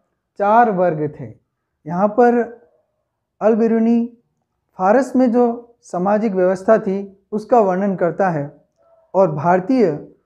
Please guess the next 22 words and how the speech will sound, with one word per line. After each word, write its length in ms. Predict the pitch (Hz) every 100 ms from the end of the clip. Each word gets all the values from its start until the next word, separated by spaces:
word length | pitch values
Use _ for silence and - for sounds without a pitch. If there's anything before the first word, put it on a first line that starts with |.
| _ _ 151
वर्ण 240 | 214 226
व्यवस्था 360 | 202 190 - 190
के 60 |
साथ 160 | 196 190
साम्यता 460 | 190 160 175 180
बिठाने 320 | 170 175 170 170
का 80 |
प्रयास 460 | 165 180 240 277 - - _ _
करता 320 | 165 156 156
है। 220 | 131 110 - _ _ _ _ _ _ _ _ _ _
उसके 200 | 170 -
अनुसार 680 | 233 220 220 220 240 269 - _
फारस 320 | 170 196 240 247
में 120 | 226
चार 280 | 214 196 202
वर्ग 180 | 214
थे। 280 | 214 233 240
पहला, 760 | 233 - 170 180 233 254 254 _ _ _ _ _ _ _ _ _ _ _ _
घुड़सवार 560 | 147 214 233 240 233 240
तथा 280 | 233 220 214
शासक 420 | 202 165 165 220
वर्ग। 360 | 233 233 226